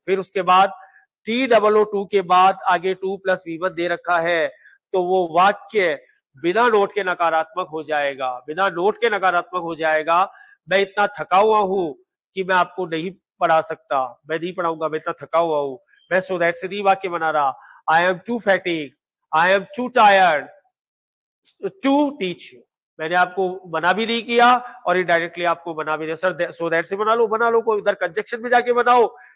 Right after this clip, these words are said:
इधर, इधर आके बनाओ, दोनों में टू प्लस वी वन और so that आपका खुद negative वाक्य को शो करने वाला है। So के बाद हमेशा that आएगा। So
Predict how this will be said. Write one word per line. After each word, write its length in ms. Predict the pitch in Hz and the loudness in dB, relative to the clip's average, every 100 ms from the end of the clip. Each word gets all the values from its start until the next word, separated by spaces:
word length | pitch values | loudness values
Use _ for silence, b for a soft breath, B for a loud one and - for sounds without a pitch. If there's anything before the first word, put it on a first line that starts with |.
| - | -4
इधर, 280 | 185 196 196 190 | 2 2 0 -4
इधर 180 | 170 | -2
आके 240 | 165 160 170 | 0 -2 -6
बनाओ, 280 | 160 165 151 | -6 -6 -6
दोनों 280 | 170 180 | -6 -4
में 120 | 180 180 | -6 -6
टू 160 | 180 | -8
प्लस 300 | - 185 185 | -4 -6 -6
वी 180 | - 156 | -12 -6
वन 280 | 170 233 254 - B B | 2 2 2 -4 B B
और 120 | 185 185 185 | 0 2 0
so 200 | 160 156 | -2 0
that 220 | 190 233 | 0 2
आपका 340 | 170 151 180 196 | 2 2 -2 -4
खुद 200 | 185 170 | -6 -10
negative 420 | 151 147 143 202 | -10 -8 -6 -4
वाक्य 280 | 175 156 156 | -2 -2 -6
को 400 | 151 220 269 - b b | -2 0 0 -4 b b
शो 200 | - 240 | 2 4
करने 280 | 202 180 170 | 4 0 -2
वाला 260 | 160 156 156 | -2 0 0
है। 120 | 147 | -2
So 260 | - 180 185 | -4 -6 -4
के 80 | 190 | -2
बाद 260 | 175 170 156 | 2 0 0
हमेशा 380 | 151 156 180 | -8 -4 -2
that 260 | 180 185 185 | 0 0 2
आएगा। 420 | 185 180 190 196 - B B B - | 0 2 2 2 -2 B B B 2
So 140 | 202 | 2